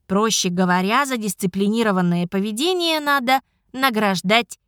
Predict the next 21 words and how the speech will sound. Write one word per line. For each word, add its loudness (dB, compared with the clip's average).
и -2
хвалить, -2
и -4
выдавать -2
премии, -2
в -20
каком 0
угодно 0
виде. -8
Дисциплина — -2
богиня -2
добрая, -2
хоть -8
и 0
очень 0
строгая, -4
и -6
справедливая, -2
ведь 0
её 2
цель — -4